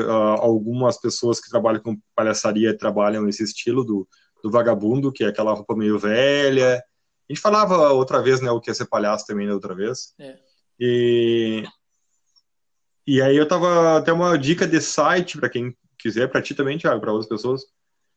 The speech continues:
Speaker 1: que é o clown planet ponto com. Ele tem em espanhol e em inglês. Ah, Planeta do, dos Palhaços, né? <laughs> Clown Planet.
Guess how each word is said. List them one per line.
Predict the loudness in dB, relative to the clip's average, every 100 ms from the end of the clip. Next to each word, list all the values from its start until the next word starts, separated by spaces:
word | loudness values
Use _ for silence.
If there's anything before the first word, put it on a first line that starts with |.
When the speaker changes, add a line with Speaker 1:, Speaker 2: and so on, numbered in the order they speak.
| _ _
Speaker 1:
que | 4
é |
o | 6 6 4 4 2 -2 -2
clown | 2 2 2 -2 -6 _
planet | 0 2 2 0 -6 -14 -6
ponto | -2 -2 -2
com. | -2 2 2 0 -8 _ _ _ _ _ _ _ _ _ _ _ -8
Ele | -6 -2
tem | 0 0
em |
espanhol | 0 0 2 4 4 2
e | 0
em |
inglês. | 0 2 2 2 -4 -10 -18 _ _ _ _ _ _ _ -8
Ah, | -4 -2 -2 -2 -4 -4 -8 -12 _ _ -8
Planeta | -4 -2 0
do, | 0 -2
dos | -6
Palhaços, | 0 0 2 0 -4 -14
né? | -14 -18 _ -10
<laughs> | -6 -4 -6 _ -20 -20 -16 -12 -12 -8
Clown | -6
Planet. | -2 -2 -4